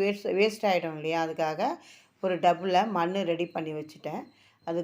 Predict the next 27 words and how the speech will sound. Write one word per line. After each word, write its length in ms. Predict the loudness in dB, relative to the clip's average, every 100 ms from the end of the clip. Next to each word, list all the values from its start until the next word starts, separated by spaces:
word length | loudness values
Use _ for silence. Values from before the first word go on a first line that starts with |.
| 6
கார்டன் 360 | 6 6 0 -2
சாயிலு, 420 | -2 -2 0 -2 -2 -4
கொக்கோ 260 | -4 -4 -4
பிட் 180 | -6 -6
எல்லாம் 240 | -4 -6 -6
கலந்த 260 | -6 -6 -6 -8
மண். 160 | -10 -10 -8 0
வெறும் 320 | 2 2 4
மண் 160 | 4 4 2
மட்டும் 280 | 2 2 2
போட்டோன்னா 320 | 2 2 2 2
உங்களுக்கு 300 | 0 -2 -2
இறுகி 260 | -2 -4 -2
போயிடும், 320 | -2 0 0
அதுக்கப்புறம் 500 | 0 0 -2 0 0 0
தண்ணி 280 | 0 0 0 0
எழுந்து 260 | 0 -2 2 2
வடி-, 280 | 2 -2 -4 -18 -20 _ -2
வெளியேறாது. 600 | 2 6 6 6 4 4 4
அப்போ 180 | 6 4 0
என்ன 100 | 2 2
ஆயிடும் 280 | 2 2 0
உங்களுக்கு, 360 | 0 -2 -2 -2 -2 -12 -20 _ 0
அந்த 160 | 2 4 8
நாற்று 360 | 8 6 2 2
வந்து 180 | 2 0 0 0 -2 -4
செ-, 320 | -4 -2